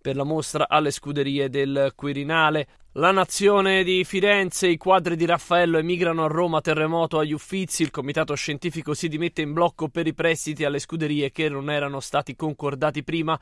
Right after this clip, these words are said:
Raffaello spacca in due gli Uffizi, il quadro di Leone decimo a Roma, si dimette il comitato scientifico che aveva vietato il suo trasporto. E poi anche qui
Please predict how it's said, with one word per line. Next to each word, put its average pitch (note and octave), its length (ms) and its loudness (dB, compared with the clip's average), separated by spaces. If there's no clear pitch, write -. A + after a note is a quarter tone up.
Raffaello D#3 460 0
spacca - 500 0
in C3+ 180 -4
due D3 380 2
gli B2+ 80 -6
Uffizi, E3+ 680 -6
il A#2+ 100 -10
quadro D3+ 300 0
di C#3 100 -6
Leone D3 240 -4
decimo D3 380 -4
a D3 40 -2
Roma, D#3 400 -2
si - 180 -6
dimette E3+ 300 -2
il D#3 80 -6
comitato D#3+ 380 -4
scientifico B2 720 -6
che B2 100 -10
aveva B2+ 300 -4
vietato B2+ 640 -4
il C3+ 100 -6
suo C3 420 -6
trasporto. B2+ 680 -6
E A2+ 100 -10
poi C#3+ 220 0
anche D3+ 280 -4
qui C3+ 240 -8